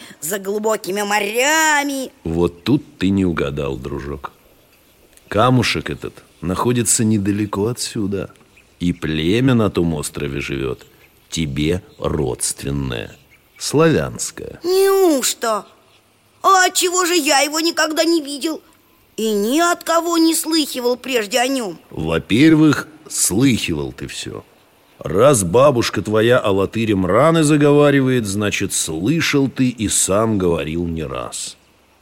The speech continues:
Speaker 2: Во-вторых, ты же сам по себе из деревни своей носу не кажешь.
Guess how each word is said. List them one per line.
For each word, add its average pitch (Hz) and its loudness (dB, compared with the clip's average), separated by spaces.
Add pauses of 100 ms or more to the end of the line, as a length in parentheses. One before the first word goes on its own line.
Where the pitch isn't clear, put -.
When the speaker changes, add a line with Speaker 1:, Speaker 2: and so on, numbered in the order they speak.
(260)
Speaker 2:
Во-вторых, 104 -2 (320)
ты 104 0
же 117 0
сам 110 2
по 87 -6
себе 104 -2
из 78 -6
деревни 92 -2
своей 92 -2
носу 98 -2
не 131 2
кажешь. - -6